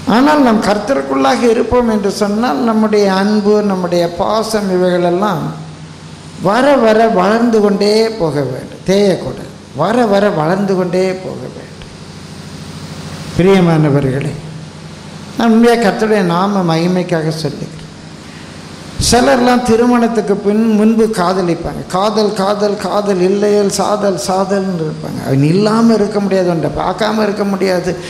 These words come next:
உன்கிட்ட பேசாம இருக்க முடியாது என்று சொல்லுவார். கல்யாணம் அனுப்புற, "அவ ஏன்டா இப்படி பேசுறா?"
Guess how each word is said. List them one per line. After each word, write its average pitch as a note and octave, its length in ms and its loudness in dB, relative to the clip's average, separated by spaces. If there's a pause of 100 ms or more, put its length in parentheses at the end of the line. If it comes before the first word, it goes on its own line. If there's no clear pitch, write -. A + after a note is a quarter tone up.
(260)
உன்கிட்ட F3 300 2
பேசாம A3+ 680 2
இருக்க G#3+ 240 0
முடியாது F#3 600 0 (520)
என்று F#3 280 2
சொல்லுவார். D#3+ 540 -4 (2250)
கல்யாணம் C#4 520 4
அனுப்புற, A#3+ 240 4
"அவ A#3+ 180 4
ஏன்டா B3 400 4
இப்படி A3+ 360 2
பேசுறா?" G3 500 0